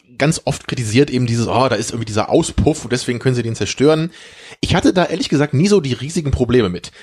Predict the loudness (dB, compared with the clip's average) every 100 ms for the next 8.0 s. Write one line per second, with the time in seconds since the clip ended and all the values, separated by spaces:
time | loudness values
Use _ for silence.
0 | -10 -2 0 2 0 0 0 0 0 -6
1 | -4 0 0 0 0 2 0 0 -4 -6
2 | -10 -20 -20 -2 0 0 0 -2 0 -2
3 | -2 -4 -2 0 2 0 0 -2 -2 -2
4 | 0 2 2 2 2 2 0 -2 0 -2
5 | 2 2 2 2 0 -2 -2 -2 -2 -4
6 | -4 -4 -2 -4 -4 -6 -6 -8 -10 -10
7 | 2 2 2 -4 0 0 -2 -10 -16